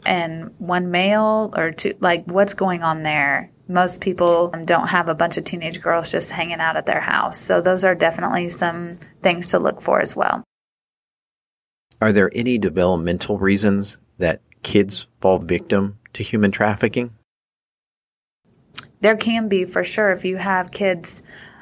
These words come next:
Speaker 1: if you just think back to when you were a teenager, that's a hard time in life, right? Everybody's trying to fit in. Everybody's trying to,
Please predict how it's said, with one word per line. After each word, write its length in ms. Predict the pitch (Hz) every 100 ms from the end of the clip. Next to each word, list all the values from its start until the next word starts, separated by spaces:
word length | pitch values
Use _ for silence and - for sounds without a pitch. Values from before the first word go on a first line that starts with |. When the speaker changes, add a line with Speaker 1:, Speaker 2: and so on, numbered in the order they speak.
| - _
Speaker 1:
if 140 | 208 226
you 100 | 302
just 220 | 403 -
think 180 | 226 208
back 220 | 190 190
to 100 | 190
when 180 | 170 165
you 160 | 185
were 100 | 240
a 80 | 240
teenager, 600 | 240 254 254 254 254 247
that's 300 | 233 233 -
a 80 | 185
hard 460 | 185 180 165 160
time 300 | - 156 160
in 120 | 156 156
life, 320 | 151 151 -
right? 260 | 165 196
Everybody's 460 | - 196 185 185 175
trying 240 | - 170
to 60 | 165
fit 260 | - 160 175
in. 480 | 233 233 226 226 226 - - -
Everybody's 720 | 175 180 180 175 175 170 165
trying 480 | - 170 165 165 160
to, 640 | - 165 165 160 165 165